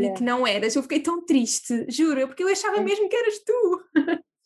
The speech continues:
Speaker 1: Então, antes de acabar, vou-te contar uma coisa.
Speaker 2: Conta.
Speaker 1: Eu acho que posso contar isto, também já não tenho contrato com ninguém, acho que não tem problema.
Speaker 2: <laughs>
Speaker 1: Sabes que, na verdade, as Chiquititas Portugal eram uma, uma cópia, não é? Uma versão das Chiquititas da Argentina, que
Speaker 2: Uhum.
Speaker 1: eram, eh, as originais.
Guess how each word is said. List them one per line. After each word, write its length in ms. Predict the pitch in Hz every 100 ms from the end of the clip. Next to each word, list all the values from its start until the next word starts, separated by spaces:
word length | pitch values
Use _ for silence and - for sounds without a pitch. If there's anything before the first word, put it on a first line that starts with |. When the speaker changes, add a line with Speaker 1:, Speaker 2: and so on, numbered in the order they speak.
| -
Speaker 1:
Então, 300 | 220 220 247
antes 220 | 262 226
de 80 | 226
acabar, 340 | 240 233 233 233
vou-te 160 | 247 -
contar 280 | 233 240
uma 160 | 233 240
coisa. 440 | 233 196 185 185 180
Speaker 2:
Conta. 360 | 240 208 - -
Speaker 1:
Eu 100 | 370
acho 120 | -
que 60 |
posso 140 | - 196
contar 320 | 202 202 196
isto, 200 | 196 -
também 180 | 196 190
já 100 | 196
não 80 | 190
tenho 160 | 196 196
contrato 400 | 196 196 196 -
com 80 |
ninguém, 260 | 196 196 190
acho 160 | 196 339
que 80 |
não 140 | 196 196
tem 180 | 196 285
problema. 400 | 294 - - - - -
Speaker 2:
<laughs> 320 | - - _
Speaker 1:
Sabes 280 | 254 254 -
que, 100 | -
na 120 | 262
verdade, 600 | 262 247 226 196 190 208 214 - -
as 120 | 220
Chiquititas 500 | 262 240 226 226 226
Portugal 420 | - - 214 208
eram 160 | 220 220
uma, 160 | 220 202
uma 260 | 185 190
cópia, 360 | 185 202 202 208
não 140 | 190
é? 180 | 190 202
Uma 380 | 190 175 175 185
versão 260 | 190 196 208
das 140 | 214
Chiquititas 480 | 226 220 220 202 208
da 120 | 208
Argentina, 520 | 208 220 233 214 185
que 120 | 180 247
Speaker 2:
Uhum. 140 | 220
Speaker 1:
eram, 280 | 214 170 175
eh, 280 | 175 175 -
as 120 | 180
originais. 580 | 190 185 196 190 180 175